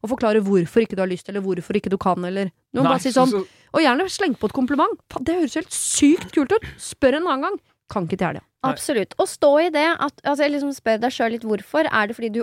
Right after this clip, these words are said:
Speaker 3: oppriktig ikke har lyst, at du er sånn, «Det der orker jeg ikke, ferdig med»? Eller er det fordi du er litt sånn, ikke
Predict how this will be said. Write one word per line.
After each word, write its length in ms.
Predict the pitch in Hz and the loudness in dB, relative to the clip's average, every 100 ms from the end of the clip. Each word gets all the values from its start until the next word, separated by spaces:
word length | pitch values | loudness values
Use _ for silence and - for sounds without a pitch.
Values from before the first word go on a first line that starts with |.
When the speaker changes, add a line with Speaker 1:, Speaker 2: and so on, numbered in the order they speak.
| - | -4
Speaker 3:
oppriktig 460 | 240 202 - - - | -6 -6 -8 -12 -12
ikke 320 | 247 - 208 - | -12 -8 -6 -2
har 180 | 190 | -2
lyst, 240 | 220 294 - | -2 -4 -6
at 80 | 240 | -4
du 80 | |
er 140 | 214 208 | -2 0
sånn, 180 | 196 185 _ | -2 -4 _
«Det 240 | 214 196 202 196 | -6 0 0 0
der 320 | 185 220 240 - _ 233 | 0 0 -2 -6 _ -8
orker 220 | - 165 | -6 -8
jeg 60 | 180 | -2
ikke, 160 | 277 - | -2 -4
ferdig 240 | - 220 170 | -4 -4 -2
med»? 240 | 233 381 - _ - | -4 -4 -8 _ -2
Eller 160 | 285 | 0
er 60 | 269 | 0
det 80 | 285 | -4
fordi 100 | 277 | -4
du 40 | 262 | -2
er 80 | 214 | -2
litt 140 | 226 240 | -2 -4
sånn, 220 | 214 208 _ _ _ _ _ - | -4 -6 _ _ _ _ _ -6
ikke 180 | 285 | -2